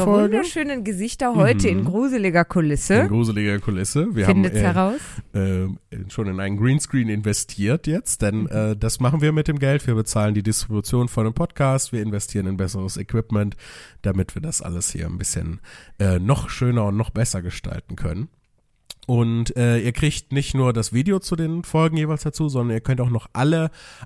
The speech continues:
Speaker 1: aktu-, äh, alle alten Folgen von unserem vorherigen Podcast Tour de Skurril anhören.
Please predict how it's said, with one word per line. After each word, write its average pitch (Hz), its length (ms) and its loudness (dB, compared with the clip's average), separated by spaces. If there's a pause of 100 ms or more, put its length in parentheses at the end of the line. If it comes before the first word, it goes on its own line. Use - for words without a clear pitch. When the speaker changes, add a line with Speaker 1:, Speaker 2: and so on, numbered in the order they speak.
Speaker 1:
aktu-, - 460 0
äh, 123 180 2
alle 156 260 4
alten 151 340 0
Folgen 135 420 0
von - 160 -6
unserem 110 280 -2
vorherigen 143 400 0
Podcast 107 600 -6
Tour 101 140 0
de 95 80 -2
Skurril 110 420 -2
anhören. 90 540 -4